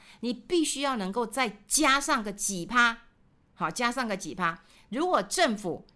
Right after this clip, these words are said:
今天他告诉你说，啊，我们今天通膨三趴，拜托，你可能再加个两三趴，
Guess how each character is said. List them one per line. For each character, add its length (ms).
今 280
天 220
他 80
告 200
诉 120
你 100
说， 160
啊， 160
我 60
们 80
今 100
天 60
通 120
膨 140
三 260
趴， 240
拜 180
托， 240
你 120
可 80
能 120
再 120
加 160
个 100
两 180
三 240
趴， 280